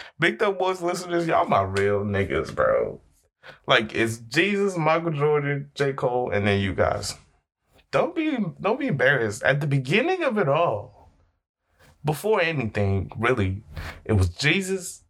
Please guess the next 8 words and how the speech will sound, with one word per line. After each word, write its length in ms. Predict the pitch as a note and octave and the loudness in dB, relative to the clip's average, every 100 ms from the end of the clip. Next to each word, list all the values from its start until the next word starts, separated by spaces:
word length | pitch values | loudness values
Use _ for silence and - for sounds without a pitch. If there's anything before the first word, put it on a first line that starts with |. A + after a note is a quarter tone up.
| _ _ _ _ - | _ _ _ _ -6
Michael 400 | F#2+ G#2+ B2+ D#3 | -2 0 2 2
Jordan, 460 | B2+ A#2+ A#2 - - _ _ _ _ _ - _ | 0 0 -4 -8 -18 _ _ _ _ _ -20 _
J. 220 | G2+ A2 | 0 2
Cole, 400 | C3 G#2 F#2 G2 - - _ _ _ _ _ _ - - - | 2 -2 -2 -8 -12 -20 _ _ _ _ _ _ -20 -20 -6
and 200 | C#4 D#4 | -2 0
then, 300 | D4+ C#4 B3+ | 0 0 -2
you 160 | A3+ A#3+ | -4 0
know, 320 | F#3+ F3 | 2 2